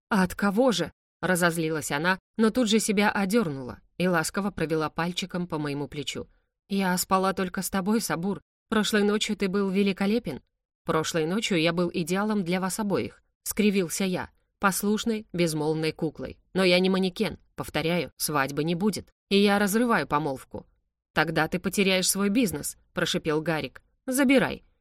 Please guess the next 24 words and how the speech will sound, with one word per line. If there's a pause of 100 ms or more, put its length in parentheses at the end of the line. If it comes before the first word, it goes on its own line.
(160)
Я
пожал
плечами (180)
и
ехидно
ухмыльнулся. (480)
"Тебя
там
уже
ждут,
не
дождутся, (140)
с
наручниками". (380)
"Что?" (180)
начала
была
Дина, (200)
но
Гарик
заткнул
ее
одним
взглядом.